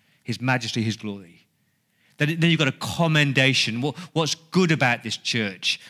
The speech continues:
"Well done, church. This is great." But then you've got this, this criticism or this complaint or this condemnation. "This is bad.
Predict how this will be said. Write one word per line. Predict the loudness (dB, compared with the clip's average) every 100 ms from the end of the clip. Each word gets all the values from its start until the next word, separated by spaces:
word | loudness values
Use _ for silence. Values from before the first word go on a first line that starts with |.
| _
"Well | 0 2 2
done, | 2 0 -2
church. | -2 -4 -4
This | -6
is | -6
great." | -6 -4 -4 -6 -12 -12 _ _ _ _ _ _ _ _
But | -2
then | 2 2
you've | 2
got | 0
this, | -2
this | 0 -2 -2
criticism | -8 -8 -2 0 0 -2 0 0
or | 0
this | 0 -2
complaint | -6 -8 -8 -2 2 2 0 -4
or | -2 0 -2 -6 -18 -16 -2
this | -2
condemnation. | -2 -2 0 2 4 4 4 2 0 -2 -6 -10 -4
"This | 0 0
is | -2
bad. | -2 0 2 0 -4